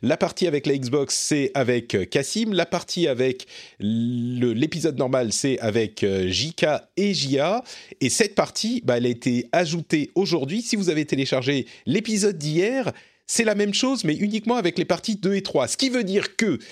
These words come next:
si vous avez déjà écouté l'épisode d'hier, eh ben, vous pouvez écouter la partie de maintenant, la première,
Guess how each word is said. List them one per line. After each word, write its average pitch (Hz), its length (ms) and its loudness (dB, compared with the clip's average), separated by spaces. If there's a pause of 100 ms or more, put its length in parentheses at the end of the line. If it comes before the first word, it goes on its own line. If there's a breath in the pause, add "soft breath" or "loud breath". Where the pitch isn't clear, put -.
(120)
si 240 220 -2
vous 208 140 0
avez 170 200 2
déjà 151 200 2
écouté 147 360 0
l'épisode 127 380 0
d'hier, 117 520 0 (400 loud breath)
eh 151 100 2
ben, 123 300 2
vous 113 140 0
pouvez 123 200 2
écouter 120 440 0
la 131 160 2
partie 143 400 -2
de 110 160 0
maintenant, 156 480 0
la 110 100 0
première, 139 500 0